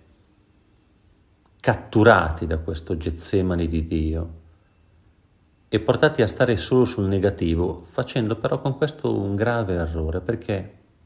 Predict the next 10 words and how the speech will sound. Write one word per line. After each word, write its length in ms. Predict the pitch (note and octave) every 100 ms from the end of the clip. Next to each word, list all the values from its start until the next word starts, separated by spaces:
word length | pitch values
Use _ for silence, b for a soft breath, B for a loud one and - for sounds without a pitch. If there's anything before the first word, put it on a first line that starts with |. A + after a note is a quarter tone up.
| _
è 80 | C3
vero, 260 | G2+ E2+ D#2+
questo 280 | G#2+ -
brano 340 | A2+ B2 A#2+ G2+
ha 40 |
dentro 360 | F#2 F#2+ F#2 F#2
una 140 | F2+
frase 640 | E2+ F#2+ F#2 F2 F2 D#2+ B B B -
tremenda, 560 | - - B2+ G#2 E2+ D#2+
la, 220 | D#2 D#2